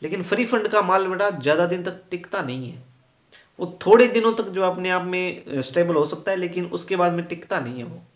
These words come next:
है ना। तो free का माल तो वो कहते हैं कि भी चोरी को माल तो मोरी में जाएगो, तो बागड़ी में कहा होता है, "चोरी को माल तो मोरी में जाएगो।" तो वाह बात है।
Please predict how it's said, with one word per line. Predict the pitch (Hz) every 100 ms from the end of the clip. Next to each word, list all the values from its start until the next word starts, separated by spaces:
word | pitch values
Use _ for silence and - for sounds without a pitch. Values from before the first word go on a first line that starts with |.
| 147
है |
ना। | 165 - - _ _ -
तो | 143
free | - - 220 233
का | 220
माल | 175 175 170
तो |
वो | 165 165
कहते | 170 170
हैं | 156
कि | 139
भी | 131 127 127 - _ _ _
चोरी | - 202 214
को | 202 185
माल | 151 147
तो | 135
मोरी | 135 143 151
में | 139 110
जाएगो, | 113 123 117 - _ _ _ _ -
तो |
बागड़ी | 131 147 170
में | 175 160
कहा | 127
होता | 135 185
है, | 185
"चोरी | 170 170
को | 160
माल | 135 131
तो | 196
मोरी | 175 131 117
में | -
जाएगो।" | - 107 - _ _ _ _ _ -
तो |
वाह | 151 170
बात | 180 156 135
है। | 147 175